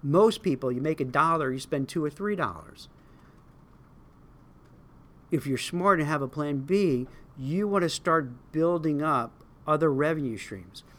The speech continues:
One of the streams could be maybe you invest in the stock market. You know, maybe, as I mentioned before, real estate. Maybe you invest in some businesses.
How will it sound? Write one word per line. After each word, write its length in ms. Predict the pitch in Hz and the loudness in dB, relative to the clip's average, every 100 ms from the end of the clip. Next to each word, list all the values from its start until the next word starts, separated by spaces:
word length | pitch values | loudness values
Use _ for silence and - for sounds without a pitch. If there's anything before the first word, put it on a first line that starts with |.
| - - - | -20 -20 -18
One 240 | 131 151 208 | -2 2 4
of 80 | |
the 60 | 185 | 2
streams 320 | - 147 127 | 0 -2 -2
could 140 | - 127 | -2 -4
be 140 | 120 120 | -2 -2
maybe 260 | 117 120 | -2 -2
you 160 | 131 131 | -2 -2
invest 300 | 120 123 - | -2 -6 -4
in 80 | 165 | -4
the 60 | |
stock 380 | 170 - 240 247 | -6 -6 -8 -6
market. 360 | 110 82 - - - - - - 320 165 | -8 -10 -14 -20 -20 -20 -20 -20 -20 -12
You 140 | 127 | -8
know, 80 | 107 | -6
maybe, 320 | 113 127 151 | -4 0 0
as 80 | 143 | 0
I 60 | |
mentioned 200 | 160 156 | 0 -4
before, 180 | 180 214 | -4 -4
real 360 | 208 202 240 233 | -4 -4 -4 -2
estate. 440 | 208 - 110 101 - - - 131 | -4 -4 -4 -6 -14 -20 -12 -4
Maybe 200 | 123 143 | -4 -2
you 220 | 151 151 | -2 -2
invest 380 | 147 160 165 185 | -2 -4 -4 -4
in 160 | 175 | -4
some 320 | - 190 156 - - | -2 -4 -4 -10 -10
businesses. 760 | - 220 214 196 - 87 87 - | -2 -2 0 -2 -4 -6 -10 -18